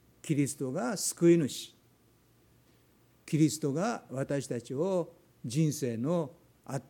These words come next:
倒的な勝利者にしてくださる。聖書には、「私たちを愛してくださった方によって」とですね、あるんです。じゃあ、このキリストをどうやって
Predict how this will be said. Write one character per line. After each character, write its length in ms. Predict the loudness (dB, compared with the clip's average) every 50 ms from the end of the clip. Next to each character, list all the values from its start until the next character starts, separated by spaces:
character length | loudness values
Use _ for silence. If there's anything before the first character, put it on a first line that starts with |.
| 0
倒 120 | 0 2 2
的 300 | 2 -2 -2 0 -2 -2
な 240 | -2 -2 -4 -6 -10 -18 _ _ -14
勝 280 | -8 -4 -2 0 0 0
利 120 | -2 -2
者 180 | -6 -6 -4 -4
に 260 | -2 -2 -2 -2 -4
し 140 | -6 -6 -4
て 140 | -4 -6
く 120 | -4 -4 -6
だ 140 | -6 -6 -6
さ 180 | -6 -8 -8
る。 120 | -14 -16 -20 _ _ _ _ _ _ _ _ _ _ _ _ _ _ _ _ _ _ -8
聖 240 | 2 4 4 4 4
書 160 | 2 -2 -2
に 120 | -2 -2
は、 280 | -2 -2 -2 -4 -6 -8 _ _ _ _ _ _ _ _ _ _ _ _ _ _ _ _ _ _ _ _ _ _ _ _ _ _ _ _ _ _ _ _ _ _ _ _ _ _ _ _ -4
「私 340 | -4 0 2 2 0 2 2
た 100 | 0 0
ち 100 | 0 0
を 140 | 0 0 2
愛 140 | 0 0
し 40 | -2
て 140 | -2 -6 -6
く 140 | -4 -4 -6
だ 100 | -4 -4
さ 160 | -2 -4 -4
っ 60 | -4
た 180 | -4 -8 -10 -8
方 240 | -8 -6 -4 -4 -2
に 140 | -2 -2
よ 80 | -4 -6
っ 40 | -10
て」 360 | -14 _ _ -8 -8 -8 -8 -10 -18 -20 _ _ _ _ _ _ _ _ _ _
と 100 | -10 -8
で 140 | -8 -8 -10
す 80 | -10 -8
ね、 300 | -8 -6 -6 -8 -10 _ _ _ _ -10
あ 120 | -6 -6 -4
る 120 | -4 -4
ん 100 | -4 -6
で 100 | -8 -10
す。 220 | -10 -12 -12 -14 _ _ _ _ _ _ _ _ _ _ _ _ _ _ _ _ _ _ _ _ _ _ _ _ _ _ _ _ _ _ -20 _ -20 _ _ _ _ _ 0
じ 100 | 2 2
ゃ 120 | 4 4
あ、 60 | 0 0
こ 140 | 0 0
の 120 | 0 0 0
キ 120 | -2 -2
リ 120 | -2 -2 -4
ス 60 | -4
ト 80 | -4 -4
を 80 | -4
ど 100 | -4 -4
う 60 | -4 -4
や 80 | -6
っ 20 | -8
て 400 | -6 -2 0 0 0 -2 -6